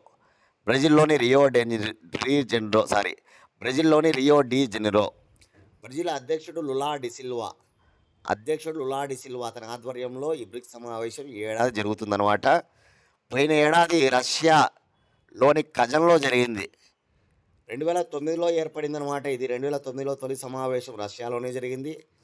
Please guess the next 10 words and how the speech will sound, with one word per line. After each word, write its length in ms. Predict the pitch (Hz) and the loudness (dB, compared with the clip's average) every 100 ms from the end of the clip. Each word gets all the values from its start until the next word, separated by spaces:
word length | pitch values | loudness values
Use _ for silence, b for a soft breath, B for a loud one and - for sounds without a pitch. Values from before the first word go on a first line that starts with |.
| _ _ _ _ _ _ - | _ _ _ _ _ _ -8
లాస్ట్ 440 | 113 131 175 - 180 | -4 -2 -4 -8 -6
ఇయర్ 220 | 185 170 - | -4 -4 -6
పదహారవ 460 | 143 156 160 160 | -4 -2 -2 -4
సమావేశం 1040 | 160 147 147 147 143 139 147 139 110 110 123 _ _ _ _ _ _ _ - | -6 -8 -8 -4 -2 -4 -6 -8 -8 -12 -16 _ _ _ _ _ _ _ -2
రష్యాలో 540 | 113 - - 151 160 | 0 2 4 6 6
జరిగింది. 680 | 139 143 139 143 147 165 - _ _ | 4 2 2 0 2 2 0 _ _
ఈ 180 | 135 156 | 2 4
ఏడాది 380 | 170 170 170 170 | 6 6 2 2
పదిహేడవ 440 | 147 143 151 151 | 2 4 4 4
సమావేశం 960 | 139 139 135 127 123 113 139 110 101 107 | 4 2 4 4 4 2 2 0 -4 -10